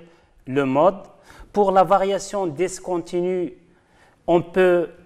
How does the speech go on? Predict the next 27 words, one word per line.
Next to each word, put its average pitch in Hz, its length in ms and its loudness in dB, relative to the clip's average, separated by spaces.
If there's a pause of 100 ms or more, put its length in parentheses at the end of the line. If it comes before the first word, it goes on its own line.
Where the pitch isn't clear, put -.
(540)
le 170 300 2
déterminer 180 840 0
à 175 120 0
partir 170 640 -4
de 151 360 -4 (260)
tableaux, 175 500 2 (440)
euh, 147 400 -10
statistiques, - 840 -4
euh, 123 340 -8
des 139 200 2
données 139 580 0
de 120 60 -10
départ, 120 640 0 (160)
ou 143 80 -2
bien 160 280 -4 (140)
à - 100 -6
partir 165 600 -6 (260)
de, 151 340 -2 (240)
euh, 123 200 -10
de 131 320 -4
polygones, 147 680 -4 (280)
ou 151 100 -4
bien, 143 360 -4 (180)
euh, 113 420 -12
oui, 143 240 -4
voilà, 147 280 2
de, 135 100 -6